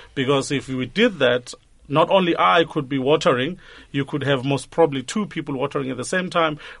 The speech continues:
which cuts the time at which we do this exercise, uh, you know, shorter and allow us to do more,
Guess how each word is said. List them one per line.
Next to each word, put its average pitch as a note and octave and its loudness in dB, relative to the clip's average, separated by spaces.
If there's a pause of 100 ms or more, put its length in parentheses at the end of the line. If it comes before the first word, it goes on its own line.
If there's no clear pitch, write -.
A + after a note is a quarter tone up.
which D3 -2
cuts - 0
the - -4
time D3+ 0
at C3 -4
which C3+ -4
we C3 -4
do C#3 -2
this C3+ -4
exercise, C#3+ 0 (320)
uh, D3+ 0
you C#3+ 0
know, C3+ 0
shorter E3+ 2 (260)
and C#3+ 2
allow C#3+ 6
us C#3+ 0
to D3+ -10
do D3 -4
more, D3 0